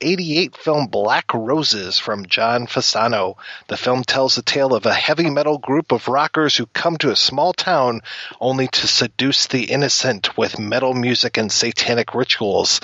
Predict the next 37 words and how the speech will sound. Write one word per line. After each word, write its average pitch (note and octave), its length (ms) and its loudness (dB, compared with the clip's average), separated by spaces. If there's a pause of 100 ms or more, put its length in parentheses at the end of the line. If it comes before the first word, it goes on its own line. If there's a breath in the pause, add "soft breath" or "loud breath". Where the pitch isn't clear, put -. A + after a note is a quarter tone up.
(320 loud breath)
The A2+ 140 0
youth B2+ 320 0
start C3 340 0
wearing B2 380 0
black B2+ 400 -2
t-shirts, - 640 0
talking F3+ 380 0
back F3+ 200 0
to F#3 120 -2
their E3 100 2
parents, F#3+ 540 0
and B2 160 -6
turning A3 380 2
into G#3 180 2
demons. F#3 580 0 (360 loud breath)
Will A2+ 100 2
the - 80 0
power D3+ 340 2
of D3+ 140 0
the C3+ 80 2
high C#3 180 2
school's D3 480 0
English D#3+ 320 0
teacher, D3+ 360 -2
Mister C3 360 0
Morehouse, D3 720 0 (300 loud breath)
and A2 200 0
transcendental C#3 840 0
poetry E3 540 0
turn D#3+ 420 0
the D3 100 2
tide D3 520 0
to A2 60 -2
stem C3 460 0
the B2+ 100 -2
Satanist B2+ 640 0
reign? F3+ 460 0